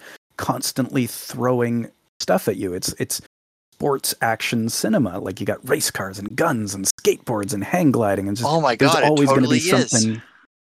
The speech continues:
Speaker 1: Yeah, which is kinda cool. Like, uh, it, it's an interesting, different way of making a movie, 'cause it doesn't feel like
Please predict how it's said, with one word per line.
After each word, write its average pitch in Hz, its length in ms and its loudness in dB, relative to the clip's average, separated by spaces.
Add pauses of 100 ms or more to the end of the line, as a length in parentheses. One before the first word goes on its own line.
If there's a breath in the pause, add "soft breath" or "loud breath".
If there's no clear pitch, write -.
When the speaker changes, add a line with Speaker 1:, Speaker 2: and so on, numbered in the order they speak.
(120)
Speaker 1:
Yeah, 208 400 2 (460)
which 185 180 0
is 208 80 -4
kinda 262 180 0
cool. - 300 0 (180)
Like, 151 260 4
uh, 147 220 6
it, 147 180 2
it's 156 180 -2
an 160 100 0
interesting, 156 720 -4
different 135 400 -4
way 123 280 -2
of 117 200 -4
making 110 360 -4
a 107 60 -4
movie, 135 220 -2
'cause 127 160 -8
it - 120 -4
doesn't 180 360 0
feel 147 600 2 (400 loud breath)
like 110 380 -4